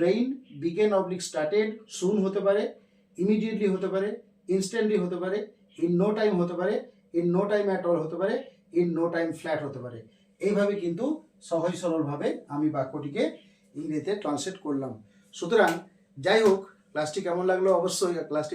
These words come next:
এখানে শেষ করলাম, ক্লাসটি কেমন লাগলো অবশ্যই কমেন্টের মাধ্যমে জানাবেন। যদি ভালো লাগে অবশ্যই like, সাবস্ক্রাইব এবং শেয়ার অতি অবশ্যই করবেন। So, finally, thanks to everybody for watching my video.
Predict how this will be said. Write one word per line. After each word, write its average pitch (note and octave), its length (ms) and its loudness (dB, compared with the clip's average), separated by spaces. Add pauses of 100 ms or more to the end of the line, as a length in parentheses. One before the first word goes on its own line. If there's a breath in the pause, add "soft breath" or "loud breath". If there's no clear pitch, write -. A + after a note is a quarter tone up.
এখানে D#3+ 260 -6
শেষ D3+ 200 -6
করলাম, D3 260 -2
ক্লাসটি C#3+ 280 -6
কেমন D3+ 220 -2
লাগলো D3+ 240 -4
অবশ্যই D3+ 280 -6
কমেন্টের D#3+ 340 -4
মাধ্যমে D#3+ 300 -6
জানাবেন। E3 280 0 (540 soft breath)
যদি E3 200 -2
ভালো E3+ 180 0
লাগে G3 160 2 (460 loud breath)
অবশ্যই F#3+ 380 0
like, F3 180 0
সাবস্ক্রাইব F3 260 -2
এবং E3+ 140 -4
শেয়ার D#3+ 180 -2
অতি D#3 200 -6
অবশ্যই E3+ 260 -4
করবেন। G3+ 220 -4 (380 loud breath)
So, F3 80 2 (400)
finally, F3+ 360 0
thanks F3 200 -2
to - 80 -8
everybody D#3 340 -6
for D3+ 160 -4
watching C#3+ 280 -2
my C#3 140 -2
video. G3 200 0